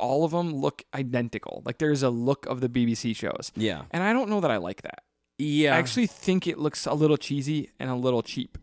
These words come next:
Speaker 1: every time.
Speaker 2: Mm-hmm.
Speaker 1: Now, I don't want it to take away from
Speaker 2: And
Speaker 1: the show.
Speaker 2: Dark looked like it was filmed on fucking film.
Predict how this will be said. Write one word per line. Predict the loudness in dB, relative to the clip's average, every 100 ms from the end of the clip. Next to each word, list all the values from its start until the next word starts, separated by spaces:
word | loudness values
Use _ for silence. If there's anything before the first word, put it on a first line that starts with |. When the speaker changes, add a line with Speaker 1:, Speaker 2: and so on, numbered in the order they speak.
| -8
Speaker 1:
every | -6
time. | -8 -10 -8
Speaker 2:
Mm-hmm. | -6 -4 -4 -6 -8 -14 _ _ _ _ -6
Speaker 1:
Now, | -2 2 2 0 -2 _ _ _ _ _ 0
I |
don't | 4 4
want | 4 0 0
it | -2
to |
take | 0 2
away | 4 4
from | 4
Speaker 2:
And | 0
Speaker 1:
the |
show. | 4 2
Speaker 2:
Dark | 2 -2
looked | -4 0 0 0
like | -2 0
it |
was | -2 -2 -6
filmed | -4 -2 0
on | 0 -2
fucking | -6 -6 -8 -4
film. | 2 2 0